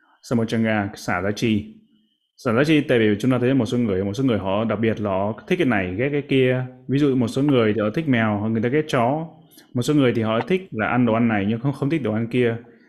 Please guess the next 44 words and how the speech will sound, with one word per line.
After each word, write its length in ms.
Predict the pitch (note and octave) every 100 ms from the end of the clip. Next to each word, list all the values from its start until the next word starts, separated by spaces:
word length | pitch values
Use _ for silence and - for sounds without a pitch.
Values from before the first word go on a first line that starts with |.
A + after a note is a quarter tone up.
| _ -
Nghĩa 140 | C3
là 160 | B2 G2+
họ 220 | - G#2+ A#2+
rất, 140 | D#3
có 120 | D#3 D#3
rất 120 | F3+
là 60 |
nhiều 200 | A2+ F#2+
sự 140 | G2 -
thương, 360 | B2+ A#2+ A#2 A#2+
ghét, 180 | C#3 D3 -
thích 140 | D#3 D3+
và 120 | F#2
không 200 | F#2 G#2+
thích. 180 | G#2+ D3 - - _ _ - - _ _ A#2+
Và 600 | A#2+ A#2+ A2+ A2+ A2 G#2+ -
để, 220 | C3 G2+ G2+ -
để 80 | G#2+
sao 280 | - C#3+ C3+
để 100 | F#2+
chúng 120 | A#2+
ta 120 | B2
phải 120 | A2
thấy 280 | F2+ G#2+ C3+
rằng 240 | B2 G#2+ G#2
nếu 120 | B2+
mà 60 | B2+
chúng 80 | B2
ta 80 | A#2+ - _ _
thích, 140 | E3+ E3
không 240 | - A#2+
thích 160 | D3 D3+
thì 80 | -
cái 100 | -
tâm 140 | A#2 A2
nó 80 | A2+
rất 100 | C3+
là 80 |
chao 240 | G#2+ A#2 G#2+
đảo, 280 | F2+ E2 G2
rất 120 | C3
là 40 |
dao 160 | A2 G#2+
động. 360 | G2 - -